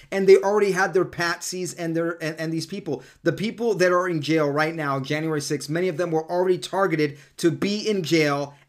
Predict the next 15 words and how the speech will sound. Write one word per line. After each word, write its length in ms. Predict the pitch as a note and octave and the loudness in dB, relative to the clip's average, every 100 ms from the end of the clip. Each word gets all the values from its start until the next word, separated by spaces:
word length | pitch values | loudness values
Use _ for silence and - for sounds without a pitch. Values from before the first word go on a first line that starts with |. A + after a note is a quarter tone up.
| D#3+ | -4
and 160 | D#3+ | -4
to 140 | D#3+ E3 | -2 -2
be 340 | C3+ F3+ F#3 | -2 -2 -2
labeled 400 | F#3+ E3+ D#3 D#3+ | 2 2 2 2
as 160 | C#3+ C#3+ | 0 -2
insurrectionists 840 | F3 F3 E3 D3+ C#3 D3+ C#3+ C#3 - | -6 -4 -2 -2 -4 -4 -6 -6 -8
and 180 | D3+ | -6
murderers 480 | C#3+ C3+ B2+ B2 B2+ - - _ | -2 -2 -2 -4 -6 -8 -20 _
before 540 | D3 C#3+ - E3+ F3+ E3+ | -2 -2 0 4 6 6
the 120 | E3 | 4
event 380 | C3+ D3 C#3+ C#3+ | 2 0 -2 -4
already 320 | C#3+ C3+ C3 | -4 -2 -4
happened. 360 | B2 B2 A#2+ A2 | -4 -6 -6 -6
This 200 | F3 F#3+ | -4 0
is, 160 | F3 | -2